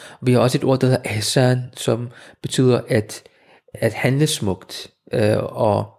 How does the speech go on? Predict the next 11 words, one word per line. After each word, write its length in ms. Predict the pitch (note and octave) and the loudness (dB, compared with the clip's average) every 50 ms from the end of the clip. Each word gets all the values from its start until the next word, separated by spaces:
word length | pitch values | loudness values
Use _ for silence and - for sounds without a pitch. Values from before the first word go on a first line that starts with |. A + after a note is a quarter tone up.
| _ _ _ _ _ - - - | _ _ _ _ _ -8 0 2
gøre 220 | C3+ A#2+ A#2 A#2+ | 4 4 4 2
noget 340 | A#2+ A#2 A2 G#2+ G#2 G#2+ G#2 - _ _ _ | 2 4 4 4 4 2 0 -6 _ _ _
skønt. 640 | - - - - - B2 A2 - - - - - - - - | -8 -8 -4 0 0 0 0 -2 -6 -10 -10 -10 -14 -12 -6
Og 120 | - G2+ G2+ | -2 0 0
egentlig 220 | A#2+ A#2+ A#2+ B2 - - | 0 0 -2 -4 -6 -4
oprindeligt 420 | - A2 - - G#2 G2 G2+ - | -4 -4 -2 0 -2 -2 -2 -4
kommer 220 | - - - A#2 A2 | -2 -2 0 0 0
ordet 300 | G2 F#2+ F2+ G#2+ A2 - - | 0 2 0 0 0 -2 -2
fra 160 | - G2 - - - - | -4 -6 -6 -4 -2 -2
husn, 380 | C3+ - - - A2 G#2+ A2+ | 0 0 0 -4 -4 -6 -6
som, 400 | B2 - - A2 G#2 G#2 G#2 - | -8 -6 -4 -4 -4 -4 -8 -12